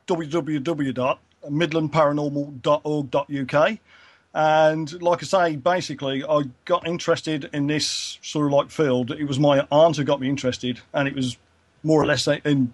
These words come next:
it wasn't from childhood, it was sort of, like, later in life. And I heard her talking about people's experiences, and I thought, "Hmm, you know, what, what's, what is all this about?" And, um, I actually met Steve. We actually went, uh, I don't know if you remember this, Steve, in two thousand and three, we went to that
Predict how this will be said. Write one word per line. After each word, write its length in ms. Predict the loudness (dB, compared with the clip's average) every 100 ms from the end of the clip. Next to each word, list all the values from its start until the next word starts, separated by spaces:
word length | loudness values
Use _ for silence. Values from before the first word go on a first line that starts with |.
| 0
it 60 |
wasn't 320 | 2 2 0 -2
from 120 | 0
childhood, 460 | 4 4 4 0
it 100 | -4
was 140 | -8 -10
sort 220 | -6 -4
of, 40 | 0
like, 160 | 0
later 300 | 2 2 2
in 100 | 0
life. 300 | 2 0 -2 -12 -6
And 480 | -2 0 2 0 -2 _ _ _ _ -6
I 100 | 0
heard 180 | 2 2
her 60 |
talking 300 | 2 0 0
about 280 | 2 2 2
people's 340 | -4 -4 -4 -6
experiences, 1000 | -8 -6 -2 -2 -2 -4 -4 -2 -2 -2
and 160 | 0
I 60 | 0
thought, 400 | 0 0 0 -6 _ _ _ -4
"Hmm, 380 | 0 2 2 0 _ _ -20 -20 -20 _ _ _ _ _ 2
you 80 |
know, 120 | 4 6
what, 240 | 4 2
what's, 320 | 0 -2 -2
what 260 | -4 0 0
is 140 | 0
all 140 | -4 -4
this 180 | -6
about?" 440 | -2 0 2 0 -4 _ -2
And, 520 | 4 4 4 -2 0
um, 520 | 4 6 6 4 0 0
I 120 | 2
actually 300 | 2 2 -4
met 200 | -2 -4
Steve. 560 | -6 -6 -2 0 2 0
We 100 | 0
actually 320 | 0 -2 -2
went, 400 | 0 0 -2 -4
uh, 200 | 2 4
I 20 |
don't 160 | 4 2
know 80 | 2
if 100 | -2
you 120 | -2
remember 320 | 2 2 2
this, 140 | -4 -6
Steve, 280 | -2 -2
in 80 | -2
two 160 | -2 -2
thousand 360 | 2 2 0
and 140 | -6 -6
three, 220 | -4 -2
we 100 | -2
went 200 | -2 -2
to 80 | 0
that 160 | 0